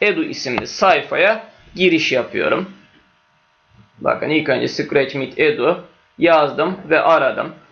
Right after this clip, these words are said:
Daha sonra Scratch'in ana sayfası karşıma geldi. Giriş yaptığımda ise sol üst köşede turuncu renkte Scratch yazıyor. Yanında da fikirler yazıyor. Fakat benim ihtiyacım olan link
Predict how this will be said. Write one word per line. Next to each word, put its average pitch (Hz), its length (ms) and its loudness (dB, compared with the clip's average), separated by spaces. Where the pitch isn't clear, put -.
Daha 208 220 4
sonra 151 280 2
Scratch'in 175 480 0
ana 170 200 2
sayfası 131 500 0
karşıma 139 480 2
geldi. 135 580 0
Giriş 247 400 2
yaptığımda 247 680 4
ise 175 520 0
sol 254 380 4
üst 262 240 -6
köşede 147 380 2
turuncu 220 400 4
renkte 202 340 2
Scratch 214 680 0
yazıyor. 143 440 2
Yanında 214 440 2
da 233 80 0
fikirler 185 640 4
yazıyor. 117 480 -4
Fakat 262 400 2
benim 254 240 0
ihtiyacım 240 600 2
olan 156 500 4
link 233 420 2